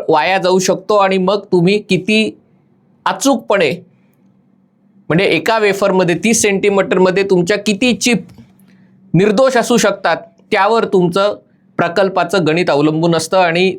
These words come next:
तायवानमध्ये या सगळ्या गोष्टी इतक्या अचूक केलेल्या आहेत की तिथे जवळपास नव्याण्णव टक्के आउटपुट हे निर्दोष असतं, वापरास योग्य असतं.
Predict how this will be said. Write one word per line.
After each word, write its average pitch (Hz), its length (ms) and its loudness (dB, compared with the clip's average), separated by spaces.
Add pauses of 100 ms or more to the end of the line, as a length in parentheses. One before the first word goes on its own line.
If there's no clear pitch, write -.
तायवानमध्ये 170 680 0
या 165 140 2
सगळ्या 165 260 0
गोष्टी 165 300 -2
इतक्या 180 380 -2
अचूक 196 400 -2
केलेल्या 175 340 0
आहेत 165 200 -4 (880)
की 226 100 2
तिथे 214 440 0 (1700)
जवळपास 214 640 2
नव्याण्णव 247 540 2
टक्के 202 400 -4 (1300)
आउटपुट 190 540 0
हे 180 200 0 (520)
निर्दोष 180 440 0
असतं, 220 380 -2 (140)
वापरास 175 480 0
योग्य 165 300 2
असतं. 202 320 0